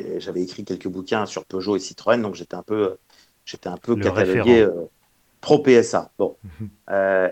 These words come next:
Speaker 1: et un jour, il se trouve que quelques temps avant le départ en retraite de Gérard Walter, qui était le patron du style de Peugeot à l'époque, quelqu'un que, que,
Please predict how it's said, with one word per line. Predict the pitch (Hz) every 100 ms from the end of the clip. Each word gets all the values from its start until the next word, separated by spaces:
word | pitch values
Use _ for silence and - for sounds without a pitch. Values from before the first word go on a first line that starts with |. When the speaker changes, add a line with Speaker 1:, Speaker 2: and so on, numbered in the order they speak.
| - -
Speaker 1:
et | 113
un | 117
jour, | - 185 170
il |
se | 110
trouve | - 151 -
que | 113
quelques | - 143 139 120
temps | - 156 151
avant | 113 104 127
le | 117
départ | 92 131 165 123
en |
retraite | 120 - - - 113
de | 98
Gérard | 92 123 143 131
Walter, | 113 92 - 90 135 151 _ _
qui | 95
était | - 104
le | 92
patron | 87 113 - 127
du | 98
style | - - 110
de | 92
Peugeot | - 85 90 110
à | 104
l'époque, | - 107 139 156 - _ _ _ _ _ _ _ -
quelqu'un | 92 - 117
que, | - 90 85 90 92 92 92 92 _
que, | 92 92 92